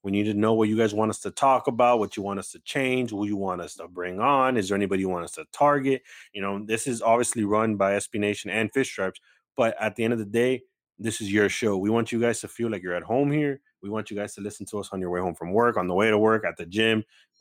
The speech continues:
going for a walk around your neighborhood, feeding the dog, whatever. All right? We want you guys to reach out to us, be a part of the conversation, like and review the show, download the show, and make sure you follow Fish Stripes.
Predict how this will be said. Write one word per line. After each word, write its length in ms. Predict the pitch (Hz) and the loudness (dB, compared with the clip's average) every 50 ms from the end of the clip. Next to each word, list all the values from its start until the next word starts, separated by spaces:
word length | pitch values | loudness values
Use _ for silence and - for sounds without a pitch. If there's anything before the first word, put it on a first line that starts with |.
| 95 95 | -10 -4
going 220 | 101 104 104 107 | -2 0 0 0
for 160 | 101 - 104 | -2 -2 -2
a 40 | 98 | 0
walk 280 | 95 101 107 110 - - | 2 4 4 2 2 2
around 140 | 101 95 95 | 0 0 2
your 100 | 90 95 | 2 2
neighborhood, 480 | 110 120 117 117 117 117 113 110 104 | 2 2 4 4 4 4 4 2 2
feeding 260 | - - 110 101 104 | 0 -4 -2 -2 0
the 80 | 98 95 | -2 -2
dog, 300 | 92 98 113 117 127 131 | 0 2 4 4 4 4
whatever. 580 | 143 170 208 214 202 185 151 110 92 80 76 _ _ _ _ _ _ _ _ _ - - | 4 6 6 6 6 4 2 0 -4 -12 -14 _ _ _ _ _ _ _ _ _ -10 -4
All 80 | 92 | 0
right? 180 | 98 110 135 - _ _ _ _ _ _ _ _ _ _ _ _ _ _ _ _ - | 0 0 0 -2 _ _ _ _ _ _ _ _ _ _ _ _ _ _ _ _ -4
We 120 | - 120 | -2 0
want 260 | 127 139 139 131 - - | 2 2 2 0 -2 -4
you 80 | 127 | -2
guys 240 | 123 131 131 123 - | 0 2 2 0 -2
to 80 | - 110 | -4 -6
reach 160 | 113 110 - | -6 -4 -2
out 200 | 123 117 117 - | -2 -2 -2 -2
to 120 | - 123 | -4 -6
us, 140 | 120 110 110 | -6 -6 -8
be 180 | - 98 107 117 | -10 -6 -4 -4
a 80 | 113 | -4
part 200 | 117 - 113 107 | -2 0 0 0
of 40 | 107 | 0
the 80 | 101 95 | -2 -6
conversation, 720 | - 104 95 95 92 - - 98 92 - - 95 92 92 _ _ _ _ - | -8 -10 -10 -10 -10 -10 -8 -8 -8 -10 -12 -16 -18 -18 _ _ _ _ -8
like 300 | 98 98 104 107 104 - | -4 -2 -2 -4 -2 -4
and 100 | 107 104 | -4 -4
review 240 | 104 98 98 101 98 | -4 -4 -4 -6 -6
the 80 | 98 | -6
show, 400 | 92 - - 92 87 90 87 92 _ _ _ _ _ _ _ _ _ _ - | -6 -8 -8 -8 -8 -8 -10 -12 _ _ _ _ _ _ _ _ _ _ -10
download 400 | 87 95 95 95 101 101 98 95 | -4 -2 0 0 0 0 -2 -2
the 80 | 92 95 | -4 -6
show, 380 | - - - 90 87 87 90 - _ _ _ _ _ _ _ - | -8 -6 -6 -6 -6 -6 -8 -12 _ _ _ _ _ _ _ -10
and 300 | 87 85 85 85 85 85 | -6 -6 -4 -4 -4 -4
make 120 | 87 95 | -6 -6
sure 140 | - - 131 | -2 0 0
you 80 | 123 117 | 0 2
follow 240 | 117 127 117 123 120 | 2 2 2 2 2
Fish 240 | - - 143 139 | 2 0 -2 -2
Stripes. 420 | - - 110 95 95 - - - | 0 -2 -2 -2 -2 -4 -10 -16